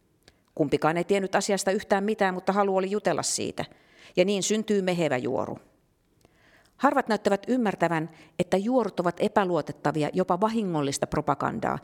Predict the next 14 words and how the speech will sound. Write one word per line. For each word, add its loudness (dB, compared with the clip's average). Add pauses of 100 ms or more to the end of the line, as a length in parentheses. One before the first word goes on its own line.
(160)
joka 2
on -2
ehdottomasti -2
torjuttava. -4 (840)
Sodan 2
aikana 0
puhuttiin -2
aina 0
ja 2
yhä 0
uudestaan -2
huhujen 0
levittämisen -2
vaarallisuudesta. -2